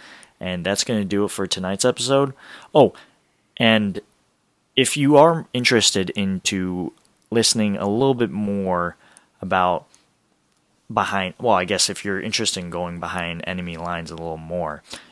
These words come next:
you should check out, uh, Buffalo on the Brain's most recent episode. Vince has, uh, you know, a Miami Dolphins,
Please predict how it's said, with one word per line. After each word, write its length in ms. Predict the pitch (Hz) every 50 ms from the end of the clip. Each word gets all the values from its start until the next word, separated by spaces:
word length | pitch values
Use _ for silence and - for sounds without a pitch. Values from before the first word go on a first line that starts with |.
| _ _
you 200 | - 98 104 120
should 240 | - - 156 151 131
check 320 | - - - 117 110 -
out, 360 | - 104 98 98 90 80 - _ _ _ _ _ _ _ _ -
uh, 260 | - - 85 71 76 - 165 - _ _ _ _ -
Buffalo 320 | 117 117 - - 135 120 110
on 180 | 98 104 98
the 60 | 90
Brain's 680 | 82 - 101 92 90 87 80 78 76 85 85 - - - _
most 300 | - 95 90 87 - -
recent 340 | - 98 92 - - 95 -
episode. 540 | - 92 - 95 - - - 69 71 78 - _ - _ _ -
Vince 360 | - 110 107 113 131 - - -
has, 640 | - 120 107 101 98 98 98 95 95 92 90 - - - - - - - _ -
uh, 480 | - - 90 85 85 82 73 69 69 65 - - _ _ _ _ _ _ _ - - _ _ _ _ _ _ _ _ _ _ _ _ _ _ _ _ _ -
you 180 | 135 131 139
know, 220 | 127 110 101 98 -
a 80 | 101
Miami 420 | 104 98 98 98 98 101 101 95 92
Dolphins, 920 | 82 - 87 82 87 85 - - 92 85 85 82 85 78 - - -